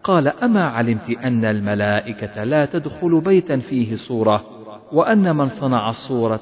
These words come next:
يعذب يوم القيامة، يقول: أحيوا ما خلقتم.'" حدثنا ابن مقاتل،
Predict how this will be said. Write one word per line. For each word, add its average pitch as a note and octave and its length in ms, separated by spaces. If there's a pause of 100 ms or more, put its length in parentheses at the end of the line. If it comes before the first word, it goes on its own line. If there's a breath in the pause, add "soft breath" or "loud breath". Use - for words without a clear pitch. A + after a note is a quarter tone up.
يعذب C#3 760
يوم A#2 300
القيامة، G#2+ 680 (400)
يقول: A2+ 720 (360)
أحيوا A2+ 560
ما F#2+ 200
خلقتم.'" G#2+ 800 (680)
حدثنا F3+ 560
ابن A2+ 180
مقاتل، G#2+ 720